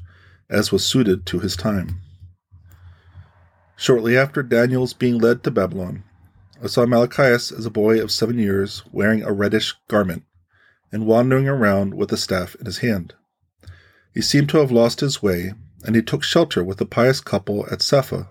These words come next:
of the tribe of Zebulun. They thought him a lost child of one of the captive Israelites, and they kept him with them. He was very amiable, and so extraordinarily patient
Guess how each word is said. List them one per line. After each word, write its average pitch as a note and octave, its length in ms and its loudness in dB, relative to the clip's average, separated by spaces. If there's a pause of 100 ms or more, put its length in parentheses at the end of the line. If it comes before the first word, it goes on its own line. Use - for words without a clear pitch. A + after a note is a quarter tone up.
of G#2+ 100 -4
the A2+ 60 2
tribe F#2+ 400 -2
of A2 100 -8
Zebulun. G2+ 580 -2 (1040)
They C3+ 100 4
thought D3 260 4
him E3 140 0
a D3+ 60 4
lost C#3+ 340 4
child G#2 380 2
of G2 220 -4
one G2+ 180 2
of G#2+ 100 -2
the G2+ 80 0
captive G2 500 -4
Israelites, - 640 -2 (220)
and A#2 140 -2
they C3 80 2
kept - 320 -4
him A#2+ 200 -2
with B2 220 -2
them. F#2 300 -8 (840)
He C#3 80 -2
was C3 140 0
very C#3 320 4
amiable, A2 520 0 (200)
and A2+ 140 -6
so C3 400 2
extraordinarily B2+ 960 0
patient G#2 460 0